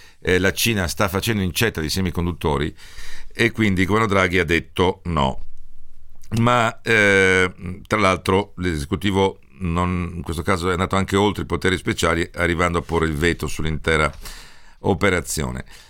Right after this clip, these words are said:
Eh, per quello che riguarda, ehm, l'altra partita, eh, c'è di mezzo Iveco,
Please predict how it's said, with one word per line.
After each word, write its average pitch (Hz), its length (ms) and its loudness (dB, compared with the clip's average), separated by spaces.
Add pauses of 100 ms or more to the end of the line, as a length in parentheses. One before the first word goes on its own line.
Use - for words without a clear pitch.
(200)
Eh, 104 440 4 (120)
per 131 260 4
quello 117 220 0
che 104 140 0
riguarda, 87 840 2
ehm, 78 600 -6 (800)
l'altra 98 520 2
partita, 85 760 0
eh, 127 280 0
c'è 110 280 0
di 92 120 -2
mezzo 92 300 2
Iveco, 85 680 0